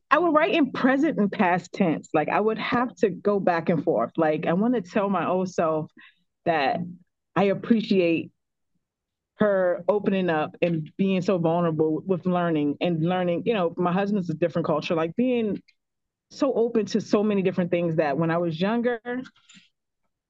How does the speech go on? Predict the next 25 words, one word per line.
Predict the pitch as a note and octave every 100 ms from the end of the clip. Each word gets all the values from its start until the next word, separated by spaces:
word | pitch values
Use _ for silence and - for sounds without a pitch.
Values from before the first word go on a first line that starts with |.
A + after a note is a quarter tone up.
| - - _ _ _ _ -
I | G3+
already | A3+ A#3+ A#3
said, | A#3 G3+ F3+
"This | F3+ F#3+
is | G3
not | F#3+
gonna | F3+ F3
happen." | E3 D3+ D3+
Like, | F3+ A3
no, | C#4+ D4+ C#4+ C#4
no, | A#3 A3+
no, | G#3 F#3+
no. | E3+
I | D#3+
was | G#3 G#3+
against | G3+ G#3 G3
everything. | F#3 E3+ E3 D#3 G#3
No, | D#4 C#4
no, | C4 A#3+
no, | A#3 G#3+
no, | B3 F3+
no. | F#3 E3+ D#3+ - _ - _ _ _ _ _
But | A#3+ A#3+ A3
I've | - C#4+ -
actually | D#4+ - G4 D#4+